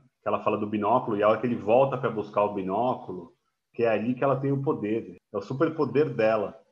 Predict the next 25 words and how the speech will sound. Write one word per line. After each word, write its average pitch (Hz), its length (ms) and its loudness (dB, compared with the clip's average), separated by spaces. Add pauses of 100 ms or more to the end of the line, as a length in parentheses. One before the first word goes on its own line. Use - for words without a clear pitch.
(420)
que 123 120 2
é - 20 4
lindo, 147 380 2
porque - 280 -8
ela, 117 300 2
é 110 160 2
como 123 220 2
ela 127 100 6
consegue 131 300 -2
enxergar 127 340 4
longe 139 640 4
e 139 40 -12
se 135 140 -10
sentir 143 300 -6
perto 135 400 0
da, 107 100 0
das 101 380 -4
coisas 104 340 -4
que - 80 -6
ela 107 80 -2
enxerga 101 340 -4
dentro 101 340 -8
do, - 360 -16
do - 20 -10
binóculo. 98 640 -8